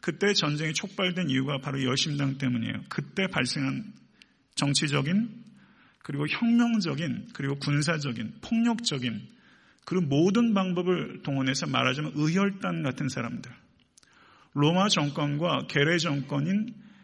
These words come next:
헤롯을 몰아내기 위해서 유혈투쟁을 벌이는 것을 감수하는 정치적인 파티가 이 젤롯인데, 이 파티가 육십육 년에서 육십칠 년에 만들어진 거예요. 그러니까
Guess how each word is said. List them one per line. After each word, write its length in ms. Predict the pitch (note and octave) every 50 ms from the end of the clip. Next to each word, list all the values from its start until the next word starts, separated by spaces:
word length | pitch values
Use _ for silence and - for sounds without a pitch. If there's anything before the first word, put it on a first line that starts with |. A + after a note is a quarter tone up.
| _ - -
헤롯을 400 | G#3+ G#3+ G#3+ G#3+ - A#3 G#3+ E3+
몰아내기 480 | C#3+ C3 C#3 D3 D3 D3 D3 C#3+ C3+ C3+
위해서 480 | C3+ C3 B2+ - - D#3 C#3 B2+ - - - - - _ _ _ _ _ _ -
유혈투쟁을 800 | C#3+ D3 D3+ F#3 G3 G3 G3+ - - F3+ E3+ F#3 F3+ F#3 F#3+ -
벌이는 340 | D#3 D3+ D3 D3+ D3 C#3+
것을 300 | C#3 C3+ B2+ - D#3+ D3+
감수하는 800 | - - C#3 B2+ C3 D3 D#3+ D3+ - F3 E3+ D#3+ D#3+ F3 F3+ F3+
정치적인 580 | F3+ - C#3 C3+ C#3+ C#3+ - - D#3+ D#3 D#3 D3+
파티가 640 | - - - F3 - - - D3+ D#3+ F#3 F#3+ B3 D4 - - -
이 80 | D3 C#3
젤롯인데, 880 | - C3 C3 C3+ C#3 C3+ C3+ - - B2+ B2+ C3+ C#3+ C#3+ A#2+ A#2 -
이 220 | - D3 D3 - -
파티가 420 | - E3+ D#3+ - - C#3+ D3 D#3
육십육 460 | C3+ C#3 C#3+ - - F#3 D3+ C3+ C3+
년에서 320 | C3+ C3+ C3+ C#3 D3 - C3
육십칠 400 | A#2+ - - - - G#3 G#3 G3+
년에 320 | F3 C#3+ D3+ F3+ G3 G3 - - - - -
만들어진 520 | - D3 C#3 C#3 C#3 C#3+ C#3+ C#3 C3+ B2 B2
거예요. 160 | B2 A#2+ A#2
그러니까 500 | - E3 D#3+ D#3+ D3+ - C#3+ A#2 A#2+ F#3